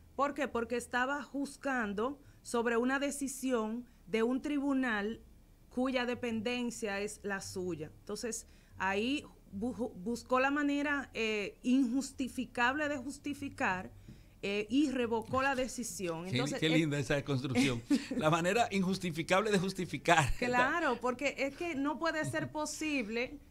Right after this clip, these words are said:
Speaker 1: que usted, estando cumpliendo con una medida de coerción, le re-, le, le, usted demande al Estado y justificando también las pérdidas que tuvo esa persona. Y yo,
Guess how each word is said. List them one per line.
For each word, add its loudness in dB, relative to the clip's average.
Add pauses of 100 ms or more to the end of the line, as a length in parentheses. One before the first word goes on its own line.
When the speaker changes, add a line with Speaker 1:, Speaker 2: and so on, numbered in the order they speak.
(200)
Speaker 1:
que 0
usted, -2
estando -4
cumpliendo -2
con -4
una -2
medida 0
de -2
coerción, -4 (380)
le 0
re-, -4
le, 0
le, -2
usted -2
demande 2
al 0
Estado 2 (640)
y 4
justificando 0
también 0
las -2
pérdidas -2
que -2
tuvo -2
esa -4
persona. -4 (220)
Y -2
yo, 4